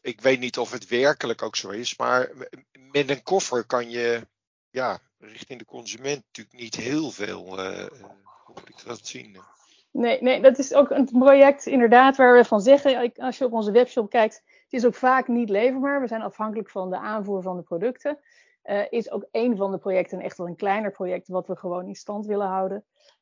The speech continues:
Speaker 2: Ehm, maar is, eh, ja, echt ons m-, impactproject.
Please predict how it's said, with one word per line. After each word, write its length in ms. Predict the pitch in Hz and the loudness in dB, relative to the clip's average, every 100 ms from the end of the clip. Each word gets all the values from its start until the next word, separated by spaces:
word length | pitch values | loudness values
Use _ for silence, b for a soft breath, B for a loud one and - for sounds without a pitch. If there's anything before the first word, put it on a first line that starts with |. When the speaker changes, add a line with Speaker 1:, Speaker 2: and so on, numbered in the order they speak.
| _ | _
Speaker 2:
Ehm, 480 | - 185 185 185 185 - | -8 -4 -2 -2 -6 -12
maar 360 | 214 202 190 214 | -6 -2 -2 -2
is, 300 | 220 190 220 | -4 -6 -4
eh, 260 | 202 202 | -2 0
ja, 340 | 208 190 170 - _ _ - - | 2 0 0 -8 _ _ -16 -10
echt 200 | 220 - | -10 -8
ons 200 | 190 208 208 208 220 | -8 -10 -12 -14 -12
m-, 360 | 220 208 214 226 | -8 -6 -6 -10
impactproject. 960 | 208 254 240 226 - 208 202 214 - - | -2 0 0 -2 -2 0 0 0 -6 -20